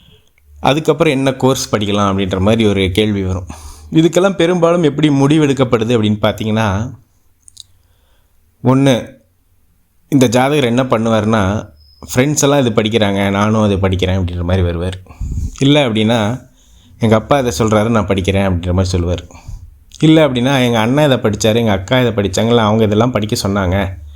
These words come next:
அப்படின்ற மாதிரி ஒரு இதை எடுத்துகிட்டு வருவார். இதெல்லாமே வந்து சாதகமா இருக்குமானா, கண்டிப்பா சாதகமாவே இருக்காது. ஏன்னா,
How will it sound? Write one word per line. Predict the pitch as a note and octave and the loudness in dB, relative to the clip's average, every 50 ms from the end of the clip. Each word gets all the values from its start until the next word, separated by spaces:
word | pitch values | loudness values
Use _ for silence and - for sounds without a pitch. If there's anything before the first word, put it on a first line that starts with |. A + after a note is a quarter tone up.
| - - - - - - - - | -20 -20 -20 -20 -20 -18 -8 -4
அப்படின்ற | B2 B2 B2+ C#3 C#3+ C3+ B2 A#2 A2+ | -4 -2 0 0 0 2 2 2 2
மாதிரி | A2 A#2+ C3 B2+ B2+ A#2 A2+ G#2+ G#2+ G#2 G#2 | 2 2 2 2 2 2 2 2 2 2 2
ஒரு | G2+ G2+ G#2 G2+ G2+ G2+ G2+ | 2 4 4 2 2 2 2
இதை | G#2 G#2+ | 2 2
எடுத்துகிட்டு | G#2 G2+ - - - G2 | 0 -2 -4 -6 -2 -2
வருவார். | F#2 F#2 F#2 F2+ F#2 F#2 - - - - - - - - - - - - - - - - - - - - - - - - - - - - - - - - - - | 0 0 0 0 -2 -4 -10 -16 -14 -14 -14 -14 -14 -16 -18 -18 -20 -20 -20 -20 -20 -20 -20 -20 -20 -20 -18 -18 -18 -18 -18 -18 -20 -20 -20 -20 -18 -16 -6 0
இதெல்லாமே | - D3+ D3+ D3+ D#3 E3+ F3 E3+ | 2 2 4 2 2 0 0 0
வந்து | E3+ E3 D#3 C#3+ C3+ C#3+ C#3 C3+ D3 C#3+ - | 0 0 2 2 2 2 2 2 2 2 2
சாதகமா | C3+ B2+ C3 C#3 C#3+ C3+ C#3 C3+ C3 | 2 2 2 0 0 0 2 2 2
இருக்குமானா, | A#2+ A2 G#2+ G#2+ A#2+ C3 | 2 2 0 0 0 0
கண்டிப்பா | C3 A2 G2+ G#2+ G#2+ A#2+ A2 - | 0 0 0 0 0 -2 -2 0
சாதகமாவே | G#2+ G2 G2 G2 G2 G2 F#2+ G2 | -2 0 0 0 -2 0 0 0
இருக்காது. | G#2 G2 F#2 F2+ G#2 G2 - - - - - - - - - - - - - - - | 0 0 0 0 -2 -2 -4 -6 -14 -18 -18 -16 -14 -12 -12 -10 -10 -12 -12 -12 -6
ஏன்னா, | B2 A#2+ C3+ D3+ C#3+ C#3 C#3+ D3+ D3 B2 | -2 0 2 2 2 2 0 -2 -2 -4